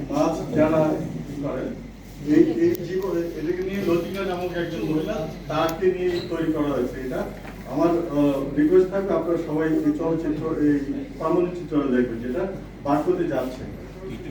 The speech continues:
হ্যাঁ, এবার, এ, এই প্রামাণ্য চিত্রটা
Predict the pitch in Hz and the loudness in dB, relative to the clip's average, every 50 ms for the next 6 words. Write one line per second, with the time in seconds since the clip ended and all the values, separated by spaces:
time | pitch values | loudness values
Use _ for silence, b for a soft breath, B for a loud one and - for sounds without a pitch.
0 | - 151 - - - 151 151 - - - - - - 143 135 135 147 156 160 160 | -6 -6 -6 -6 -6 -8 -8 -8 -10 -10 -12 -6 -4 -2 0 2 2 2 2 2
1 | - - - - 147 147 143 120 123 - - 147 143 143 143 139 139 143 139 - | 0 -2 -4 0 2 2 4 2 0 -4 -4 0 2 4 4 4 4 2 0 0
2 | - - 170 165 170 180 180 180 - - 180 185 - - 156 151 147 | -2 0 0 2 2 2 2 2 2 2 2 2 2 2 2 2 2